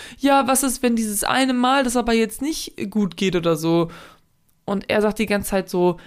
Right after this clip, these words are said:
„Nein, ach, das ist schon nichts“ und bla bla bla. „Wann gibt's eigentlich Essen?“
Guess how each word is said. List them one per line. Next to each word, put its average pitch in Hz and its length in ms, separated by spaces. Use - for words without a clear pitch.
„Nein, 240 800
ach, - 120
das 196 160
ist - 240
schon 208 200
nichts“ 214 360
und 185 100
bla 190 160
bla 202 160
bla. 185 420
„Wann 240 220
gibt's 233 200
eigentlich 202 380
Essen?“ 247 540